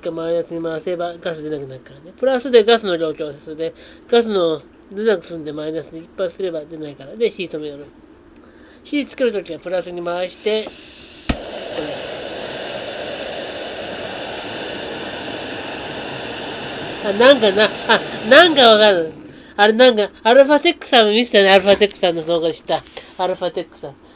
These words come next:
すごいね、あの人のアルファテックさんね。あれ。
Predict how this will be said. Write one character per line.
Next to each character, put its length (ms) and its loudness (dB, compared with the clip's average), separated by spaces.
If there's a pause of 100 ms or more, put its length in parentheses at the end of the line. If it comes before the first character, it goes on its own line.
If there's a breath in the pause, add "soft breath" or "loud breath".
(260 loud breath)
す 140 -14
ご 180 -2
い 40 -2
ね、 80 -6
あ 60 -6
の 100 -8
人 100 -16
の 180 -16
ア 60 -12
ル 60 -12
フ 60 -14
ァ 60 -16
テ 100 -14
ッ 40 -14
ク 100 -20
さ 120 -20
ん 160 -20
ね。 80 -20 (880 loud breath)
あ 80 -6
れ。 120 -8